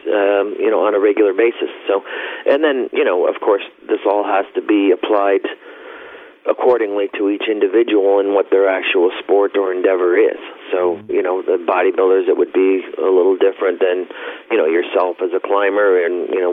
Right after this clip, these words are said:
Speaker 1: it would be a little different than, say, someone who's, um, in a sport where they compete twice a week. That would all have to be sort of individually assigned.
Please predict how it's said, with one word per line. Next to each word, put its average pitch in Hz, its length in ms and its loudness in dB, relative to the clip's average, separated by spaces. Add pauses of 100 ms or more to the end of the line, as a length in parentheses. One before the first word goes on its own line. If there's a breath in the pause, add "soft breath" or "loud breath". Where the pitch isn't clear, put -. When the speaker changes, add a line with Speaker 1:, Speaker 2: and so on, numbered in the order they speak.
Speaker 1:
it 85 40 0
would 90 200 -4
be 95 100 4
a 92 80 4
little 90 220 2
different 92 400 -2
than, 87 320 -2 (100)
say, 87 300 0 (200)
someone 92 320 -2
who's, 90 380 0 (920 loud breath)
um, 95 500 0
in 98 100 2
a 85 140 -4
sport 98 300 2
where 98 120 2
they 92 100 4
compete - 440 -2
twice 87 280 -2
a 85 40 -2
week. 82 260 0
That - 160 0
would 98 120 2
all 92 220 2
have 92 240 -4
to 92 80 -2
be 92 300 0 (100)
sort 92 180 2
of 90 120 0
individually 95 800 2
assigned. 92 580 0